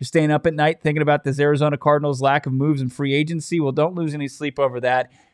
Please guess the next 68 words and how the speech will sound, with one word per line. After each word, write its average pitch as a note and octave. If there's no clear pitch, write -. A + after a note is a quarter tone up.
pop F#3
one F#3+
of D#3
these C#3
O D#3+
G's C#3+
Sleep F3
Time D#3+
gummies. C3
It's B2
aquaberry D3+
flavor. B2+
It C3+
will C3+
help C3+
put F3+
you G#3
to F3+
sleep E3+
and B2+
keep A#3
you G3
asleep. B2+
Check G#3
'em F#3
out. D#3
You D3
gotta F3+
be A3
twenty-one F#3
years D#3+
or C#3
older, C3+
but C#3
check F#3
out F3+
all F3+
the E3
products E3
that D3+
they D#3+
have D3+
to C#3
offer C3+
at C3
O D3
G's D#3+
brands C3+
dot B2
com. A#2
Check E3+
'em F#3+
out F3
on D#3+
your D3
socials C3+
as A#2+
well, A#2+
at D3+
O D#3+
G's C3
Brands, A#2+
O D#3
G C3+
E E3
E D3
Z C3
brands C#3